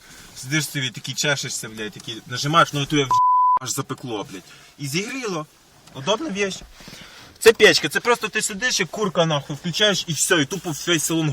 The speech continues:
горить пламенем таким горить. Ну, не, не раджу користуватися, ще раз попробував, чуть гараж не згорів.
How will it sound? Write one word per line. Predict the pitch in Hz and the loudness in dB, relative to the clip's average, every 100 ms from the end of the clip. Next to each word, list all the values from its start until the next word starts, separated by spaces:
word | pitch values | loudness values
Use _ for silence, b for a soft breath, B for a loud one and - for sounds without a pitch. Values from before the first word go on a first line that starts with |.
| 113 | 0
горить | 175 214 214 190 - - - | 2 4 4 2 -2 -18 -10
пламенем | 135 143 165 160 147 135 127 117 | -4 2 8 8 8 2 -2 -2
таким | 120 - 988 988 988 988 988 988 | -2 2 4 4 4 4 4 0
горить. | 110 101 - - - - - B B - - - | -2 -8 -10 -20 -20 -20 -14 B B -20 -20 -12
Ну, | 185 233 160 - - - - - - - - - - - - - - 139 | -10 -10 -12 -16 -20 -20 -20 -20 -20 -20 -20 -20 -20 -20 -20 -20 -20 -8
не, | 170 | -4
не | 185 185 190 196 | -4 -4 -4 2
раджу | 180 - - | 2 2 -4
користуватися, | 123 123 143 143 101 | -8 -8 -2 -2 -2
ще | 110 | -6
раз | 117 110 | -6 -6
попробував, | - - 139 110 104 | -10 -4 -4 -2 -8
чуть | - - 104 | -10 -16 -6
гараж | 123 135 117 | 0 2 0
не | 110 | -4
згорів. | 98 110 | -12 -12